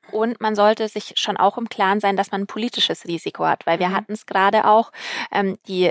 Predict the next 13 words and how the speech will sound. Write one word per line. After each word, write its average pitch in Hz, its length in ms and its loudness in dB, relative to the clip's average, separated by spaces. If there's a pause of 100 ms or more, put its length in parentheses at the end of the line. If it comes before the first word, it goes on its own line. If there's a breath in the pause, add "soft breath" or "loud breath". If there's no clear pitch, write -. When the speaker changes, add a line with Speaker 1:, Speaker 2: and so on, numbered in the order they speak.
Speaker 1:
Steuern 220 540 4
sind 233 280 2
überall 240 560 2
anders 226 420 -2
und 202 200 -6
Speaker 2:
Mhm. 233 40 -4
Speaker 1:
jetzt 196 240 -8
gibt's - 220 -10
natürlich 214 360 -4
auch 202 120 0
so - 120 -12
Themen 208 320 -4
wie 208 140 -4